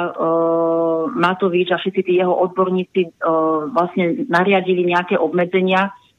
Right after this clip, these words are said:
ktoré tým pádom sú zbytočné a bezpredmetné. No tak, e, to hovorí za všetko, hej. Už keď médiá, ktoré velebili Matoviča, e,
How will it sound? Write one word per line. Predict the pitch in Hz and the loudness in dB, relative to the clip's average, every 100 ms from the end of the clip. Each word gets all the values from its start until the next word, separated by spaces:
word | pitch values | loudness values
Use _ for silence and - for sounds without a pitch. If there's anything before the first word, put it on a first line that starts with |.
| _ _ - | _ _ -4
ktoré | 208 196 190 | 0 2 0
tým | 196 | 0
pádom | 190 180 180 - | 0 0 -2 -4
sú | - 190 175 | 0 0 0
zbytočné | 185 190 185 196 185 | -2 0 -2 0 2
a | 165 | 2
bezpredmetné. | 202 208 180 165 160 151 156 | 0 -2 -2 0 0 -2 0
No | 156 165 | 0 0
tak, | 175 - | -2 -2
e, | 190 175 170 - | 0 2 0 0
to | 240 | 0
hovorí | 220 208 185 | 2 0 0
za | 190 | -2
všetko, | 190 190 - 151 | -2 -8 -4 0
hej. | 175 180 - - - 185 | 0 -2 -8 -16 -6 -2
Už | 190 | 0
keď | 214 | 0
médiá, | 208 208 233 202 | 0 0 2 0
ktoré | 190 202 185 | 2 0 2
velebili | 180 208 190 175 | 2 0 0 0
Matoviča, | 156 196 269 196 175 143 | 0 0 0 -2 -2 -2
e, | 143 | -2